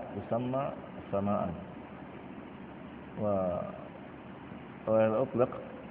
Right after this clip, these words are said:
أو أن لا يكون ثمة قرينة،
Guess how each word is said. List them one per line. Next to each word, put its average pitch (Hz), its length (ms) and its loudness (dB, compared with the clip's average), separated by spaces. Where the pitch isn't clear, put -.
أو 101 100 2
أن 117 120 6
لا 135 100 8
يكون - 320 6
ثمة 120 220 8
قرينة، 117 360 6